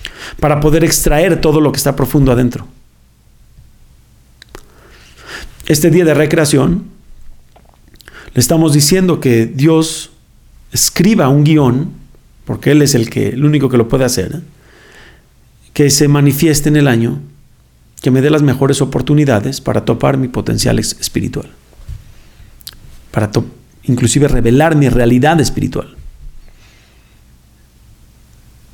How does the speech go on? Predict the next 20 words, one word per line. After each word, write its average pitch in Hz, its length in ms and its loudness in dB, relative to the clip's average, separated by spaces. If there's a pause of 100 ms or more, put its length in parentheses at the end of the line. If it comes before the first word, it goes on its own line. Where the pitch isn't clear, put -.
(720)
No 135 100 2
sé 143 160 0
si 127 460 0
alguna 135 240 0
vez 135 120 0
vi 143 60 2
una 143 160 2
película 127 480 -2 (1500)
muy 165 240 2
famosa, 131 600 0 (220)
creo 135 140 -4
que 120 120 -2
ya 117 60 2
es 113 80 -2
vieja, 120 340 0 (1600)
eh, 113 260 -4
se - 120 0
llama 127 240 2
The 123 80 2
Game, 117 360 2